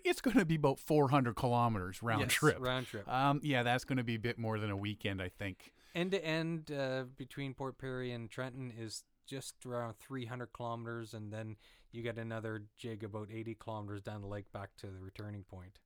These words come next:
Speaker 1: Yeah, well, b-, to, to Bowmanville.
Speaker 2: Yes.
Speaker 1: I don't know that you can get from Bowmanville straight up to Port Perry without a bit of a portage,
Speaker 2: <laughs>
Speaker 1: but you
Speaker 2: A long portage.
Speaker 1: <laughs> you can get close.
Speaker 2: Yes.
Speaker 1: So, i-,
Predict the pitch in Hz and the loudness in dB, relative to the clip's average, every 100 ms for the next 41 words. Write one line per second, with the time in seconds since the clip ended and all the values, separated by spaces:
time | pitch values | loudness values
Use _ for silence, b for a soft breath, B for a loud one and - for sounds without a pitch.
0 | - 117 110 117 113 104 101 127 113 113 | -10 -4 -4 0 0 0 -6 -10 -10 -8
1 | - 113 120 117 104 95 90 - B 123 | -6 0 2 2 -2 -4 -6 -8 B -12
2 | 110 127 120 120 110 113 117 - 151 151 | -4 0 2 0 -4 -8 -12 0 2 4
3 | 156 143 131 131 123 120 123 - 110 101 | 2 0 0 -2 -2 -2 -4 -4 -4 -2
4 | 117 120 117 110 113 104 - 117 110 113 | -2 0 -2 0 -2 -2 -4 -4 -4 -6
5 | 113 - 113 - - 113 123 156 185 b | -8 -4 -4 -4 -4 -4 -2 -4 -8 b
6 | b b b b 113 107 110 101 110 98 | b b b b -2 0 0 0 -2 0
7 | 98 - 107 101 95 87 110 - 101 - | -4 -4 -4 -4 -6 -6 -6 -4 -4 -4
8 | - 135 - - 185 156 143 123 120 117 | -2 0 0 0 0 0 -2 -2 -4 0
9 | 180 - - 139 - - - 165 185 190 | 2 2 0 -2 -6 -16 -2 2 2 2
10 | 196 - 165 131 98 - 127 104 95 - | 0 2 2 2 -2 -8 -6 -6 -10 -18
11 | - - - 226 214 202 | -16 -2 6 8 8 4